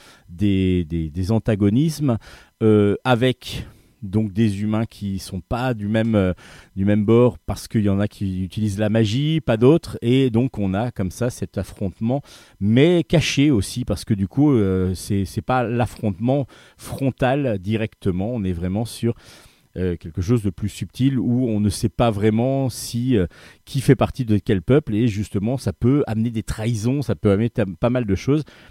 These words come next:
Et donc on suit Owen pour, euh, essayer de, de, qui va essayer de, de découvrir com-,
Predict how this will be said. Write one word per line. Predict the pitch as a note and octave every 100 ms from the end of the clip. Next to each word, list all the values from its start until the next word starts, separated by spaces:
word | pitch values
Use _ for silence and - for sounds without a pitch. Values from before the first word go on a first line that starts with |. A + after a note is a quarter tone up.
| _ _
Et | A#2+
donc | D3+ D#3+
on |
suit | C3 -
Owen | D3+ A#2+ A#2 C#3 G#2+ _ - _
pour, | A#2+ C3+ C3
euh, | G#2+ G#2
essayer | A2 - A2+ F#2 G#2+
de, | A2+ F#2
de, | F#2 F#2+ F2+
qui | - F#2+
va | G2+ A#2+ -
essayer | A#2+ - G#2+ G2 C3
de, | G2 F#2+
de | E2+
découvrir | F2 F2+ - E2+ E2+ A#2+ - _ _
com-, | - G2+